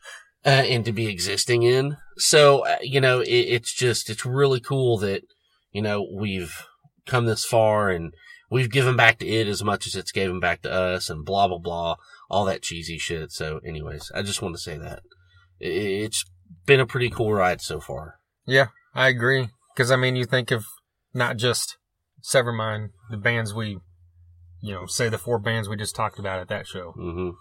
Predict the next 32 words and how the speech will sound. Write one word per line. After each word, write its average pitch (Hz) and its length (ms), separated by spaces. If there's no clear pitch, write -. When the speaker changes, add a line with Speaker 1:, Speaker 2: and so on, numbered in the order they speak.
Speaker 2:
All 123 200
the 117 100
tons 117 280
of 113 100
other 117 180
bands 113 440
from 117 200
this 98 160
area 110 440
that, 104 160
like, 104 240
we 123 100
go 123 200
out 117 180
to 113 100
a 101 60
show 131 260
now. 104 280
Like, 120 180
say, 139 160
for 139 160
instance, 127 300
the 135 60
other 123 120
night 117 160
at 95 80
the 113 100
Wither 110 260
Farewell 113 420
show, 98 180
you 95 140
know, 90 180